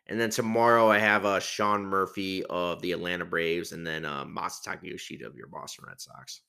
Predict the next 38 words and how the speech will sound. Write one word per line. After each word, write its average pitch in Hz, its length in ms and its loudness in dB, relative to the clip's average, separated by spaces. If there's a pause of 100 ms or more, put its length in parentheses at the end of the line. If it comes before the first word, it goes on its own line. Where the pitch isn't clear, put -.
(1400)
All - 200 -16
right. - 100 -18 (2250)
You 92 140 -12
might, 92 260 -4 (180)
might 87 160 -8
as 104 100 -8
well 98 140 -6
keep - 320 -16
rolling 85 260 -8
with, 87 200 -10
uh, 78 280 -4
Yoshida. 85 500 -10
I 87 80 -8
mean, 90 240 -10
he's 87 120 -12
on 85 200 -6
a - 20 -10
ten-game 85 480 -10
hit 78 160 -12
streak - 240 -12
at - 100 -16
this - 140 -14
point. 76 340 -14 (800)
All 57 40 -14
right. 73 220 -14 (1400)
All 120 60 4
right, 107 140 6
so 110 680 6 (140)
here 131 180 4
we 117 140 8
are, 101 240 8
uh, 92 260 6
pick - 380 -2
'em. 95 180 4
Here 101 220 0
we 95 100 -2
go. 65 320 -6
So 92 600 2